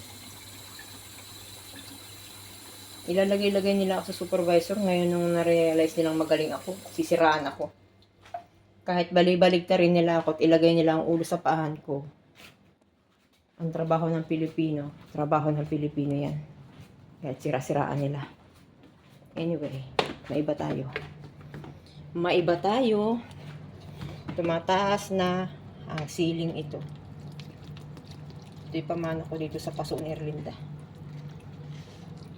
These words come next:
Lumaki ka na, para may pantinola sila. Meron yan, tatlong paso. Inusod pa yung bintana. Hirap naman para mabuksan ng bintana na to.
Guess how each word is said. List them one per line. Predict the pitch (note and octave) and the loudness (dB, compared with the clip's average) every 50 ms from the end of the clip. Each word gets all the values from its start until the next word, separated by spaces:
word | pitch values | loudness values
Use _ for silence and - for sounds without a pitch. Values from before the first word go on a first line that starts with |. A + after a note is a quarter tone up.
| - - - - - | -16 -14 -12 -6 -2
Lumaki | F3 F#3 G3 F#3 G#3 F#3 | 2 2 2 2 2 4
ka | - G3 | 4 4
na, | F#3+ F#3 F3 D#3 D#3+ - - - - - | 4 4 2 0 -2 -4 -10 -14 -12 -6
para | - D#3 E3 | -4 -2 0
may | D#3+ E3 D#3+ | 0 0 -2
pantinola | D#3+ E3 E3 - E3+ E3+ E3+ F3 F3 E3 E3 | -2 -2 -4 -2 0 0 0 0 2 0 0
sila. | D#3+ - E3 D3+ D3 C#3+ - - - - - - - - - - - - - - - - - | 0 0 -2 -2 -2 -4 -6 -10 -18 -18 -16 -16 -14 -14 -14 -16 -16 -16 -16 -16 -16 -10 -4
Meron | F#3 F3+ F3+ G3 G3 G3+ | -2 0 0 0 0 0
yan, | F#3+ F3 | 0 -2
tatlong | F3 F3+ F3+ F3+ | -2 -2 -2 -2
paso. | F3 - F3+ - F3 - - - - - - - - G#3 G3+ D3 - - - - - - | -2 -2 -4 -2 -4 -6 -6 -10 -14 -16 -12 -6 -4 -4 -2 -2 -4 -8 -10 -12 -8 -2
Inusod | F3+ F#3 F#3+ F#3+ F#3 G3 F3+ | 2 4 4 4 4 2 2
pa | - G3 | 2 2
yung | F#3 F3 | 2 4
bintana. | F3+ F3 E3 F3+ F3 F3 F3+ F3+ F3+ | 2 2 2 2 2 2 2 0 0
Hirap | F#3 F3 F3 F3 | 0 -2 -2 -2
naman | F3+ F#3 F3+ F3 | -2 -4 -4 -2
para | F3 F3 E3+ F3 | -2 -2 -2 0
mabuksan | E3+ E3+ E3 D#3 - - E3+ E3+ | -2 -2 -2 -4 -2 -2 -2 0
ng | E3+ D#3+ | 0 -2
bintana | D#3+ D#3+ D#3 E3 D#3 D#3 D3+ D3+ | -2 -4 -4 -6 -6 -6 -8 -8
na | D#3 D3+ | -8 -10
to. | D3 - G3 | -10 -10 -12